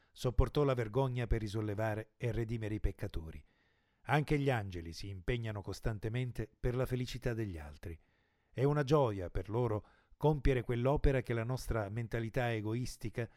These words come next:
considera umiliante. Aiutare i miserabili o comunque coloro che sono inferiori per condizione morale o sociale.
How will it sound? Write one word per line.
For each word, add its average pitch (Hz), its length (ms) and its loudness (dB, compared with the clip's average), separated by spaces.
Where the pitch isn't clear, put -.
considera 147 600 2
umiliante. 92 720 -4
Aiutare 139 440 4
i 147 60 2
miserabili 113 760 0
o 98 140 -2
comunque 123 520 -2
coloro 135 680 6
che 92 100 -12
sono 123 300 -4
inferiori 117 680 2
per - 160 2
condizione 151 680 2
morale 135 420 0
o 143 100 2
sociale. 78 680 -6